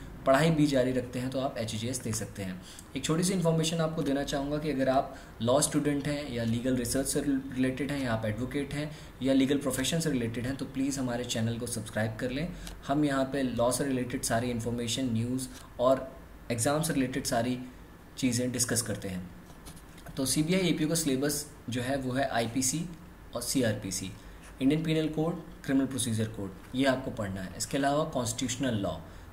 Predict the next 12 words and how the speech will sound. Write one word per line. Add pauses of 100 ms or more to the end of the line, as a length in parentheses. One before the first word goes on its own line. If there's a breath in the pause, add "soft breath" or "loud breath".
(140)
constitution
law
से
related (200)
चीज़ें
आपको
देखनी
पड़ेंगी।
इसके
अलावा (100)
evidence
act,